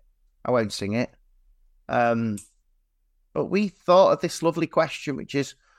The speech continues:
what childhood nursery rhyme could you turn into a horror movie? And,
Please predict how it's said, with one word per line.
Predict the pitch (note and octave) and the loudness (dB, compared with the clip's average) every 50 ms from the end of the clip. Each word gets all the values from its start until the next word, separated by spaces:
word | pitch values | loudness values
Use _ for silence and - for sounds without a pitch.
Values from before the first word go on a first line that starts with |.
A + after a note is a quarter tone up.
| _ _ _ _ _ | _ _ _ _ _
what | - C#3 F3 F#3 - | 4 4 4 4 4
childhood | - - - C#3+ C#3+ D3+ E3 D#3+ C#3+ C#3 C#3+ A#2 - | 0 -4 0 2 4 4 4 2 2 -2 -6 -8 -6
nursery | A#2+ A#2+ C3 D#3 E3+ - - - B2+ A#2+ A2+ | -2 0 2 2 2 0 -2 -4 -4 -2 -2
rhyme | G#2+ G#2 G2+ G2 G2 G#2 G2+ G2+ - - _ _ _ _ _ _ _ _ | -2 -2 -2 -2 -4 -4 -6 -8 -12 -18 _ _ _ _ _ _ _ _
could | - C3 G#2+ - | -8 -8 -6 -6
you | B2 - | -8 -8
turn | - - C3 C3+ C#3+ C3 | -4 0 2 2 2 2
into | C3+ B2+ A2 - - G#2+ | 0 -2 -2 -4 -4 -2
a | A#2 G#2+ | -2 -2
horror | - - C#3 D#3 F3+ F3 | 0 2 2 4 4 2
movie? | B2+ A2 G#2 G2+ F#2+ E2+ E2+ E2 D#2+ - - _ _ _ _ _ _ _ _ _ _ _ _ _ _ _ - | 2 0 -2 -4 -6 -8 -10 -10 -12 -14 -16 _ _ _ _ _ _ _ _ _ _ _ _ _ _ _ -2
And, | G#2 A2 G#2+ G#2 G2 G2 F#2+ F2+ | 0 0 0 0 -2 -2 -4 -6